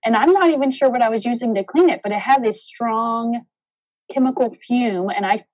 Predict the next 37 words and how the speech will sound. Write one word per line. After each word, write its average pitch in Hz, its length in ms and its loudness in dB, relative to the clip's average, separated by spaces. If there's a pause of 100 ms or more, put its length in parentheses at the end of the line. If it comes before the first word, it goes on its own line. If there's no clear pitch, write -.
(120)
thought, 208 580 2
like, 220 200 -4
"How 320 260 -2
do 370 120 0
moms 233 520 0 (640)
clean? 247 800 0 (240)
This 285 220 2
can't 330 300 2
be 262 320 0
healthy 254 460 0
for 202 160 -4
me 190 160 -4
right 190 200 -2
now, 233 200 0
breathing 214 300 0
this 180 180 -8
in." 285 140 2
And 226 140 -4
then 247 200 -2
when 262 260 -2
baby 311 300 2
comes, 220 320 -4
how 233 100 0
do 269 80 0
you, 269 120 0
like, 202 240 2
clean 269 320 -2
with 208 120 -4
a 208 40 -4
baby 220 420 2
or 190 160 -2
a 196 80 -4
toddler 226 380 0
who 214 100 -4
wants 180 240 -10
to 233 60 -6
help? 311 240 -2